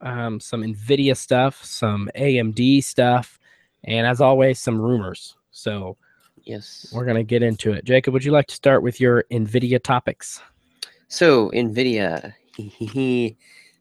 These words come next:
Speaker 2: um, for anybody that's a, a P C builder or is in that kind of market area,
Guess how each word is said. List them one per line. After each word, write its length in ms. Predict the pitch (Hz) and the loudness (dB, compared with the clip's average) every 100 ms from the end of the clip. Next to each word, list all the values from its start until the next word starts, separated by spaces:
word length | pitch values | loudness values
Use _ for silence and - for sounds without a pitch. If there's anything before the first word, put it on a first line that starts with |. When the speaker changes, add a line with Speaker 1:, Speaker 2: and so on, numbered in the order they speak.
| _ | _
Speaker 2:
um, 300 | 120 117 104 | 2 2 2
for 160 | 104 - | -4 -4
anybody 400 | 175 165 135 120 | -2 0 0 -2
that's 260 | 110 101 98 | -4 -6 -4
a, 320 | 92 82 92 - _ _ - | -4 -4 -10 -20 _ _ -8
a 200 | 101 87 | -4 -4
P 240 | 82 - 107 | -4 -6 -4
C 200 | - 104 | -4 -4
builder 480 | 107 98 101 101 | -2 -2 -2 -4
or 240 | - 95 95 | -4 -4 -6
is 120 | 95 - | -6 -4
in 260 | 127 113 | -2 0
that 380 | 113 104 104 - _ _ _ - - | 0 -2 -4 -10 _ _ _ -20 -10
kind 200 | 123 113 | -6 -4
of 100 | 104 | -2
market 400 | 123 113 - - | 2 2 0 -2
area, 380 | 123 123 127 | 0 2 2